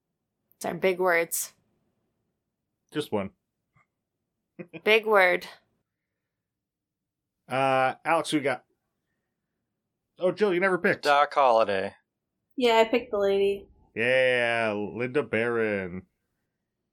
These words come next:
Speaker 4: There were so many words to fit in that dumbass melody.
Speaker 2: Well, yeah, and then,
Speaker 4: Poor
Speaker 2: like,
Speaker 4: lady.
Speaker 2: <laughs> "Hey,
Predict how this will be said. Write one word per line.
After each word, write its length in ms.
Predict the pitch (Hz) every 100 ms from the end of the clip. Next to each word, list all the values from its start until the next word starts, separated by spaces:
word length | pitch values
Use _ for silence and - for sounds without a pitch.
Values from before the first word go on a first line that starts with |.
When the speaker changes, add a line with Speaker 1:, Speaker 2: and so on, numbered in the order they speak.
| _ -
Speaker 4:
There 140 | 294
were 160 | 311 349
so 340 | - 269 226
many 220 | 233 254
words 440 | 233 202 220 233 -
to 100 | 240
fit 260 | - 220 208
in 220 | 208 240
that 300 | 170 - -
dumbass 580 | 208 202 208 196 202 -
melody. 560 | 196 190 208 214 226 233 _ _ _ _ _ -
Speaker 2:
Well, 160 | 156
yeah, 320 | 131 170 117 95
and 160 | 135
then, 80 | 151
Speaker 4:
Poor 80 | 151
Speaker 2:
like, 220 | - 185
Speaker 4:
lady. 380 | 180 185 165 - 139
Speaker 2:
<laughs> 0 | - -
"Hey, 240 | 185 175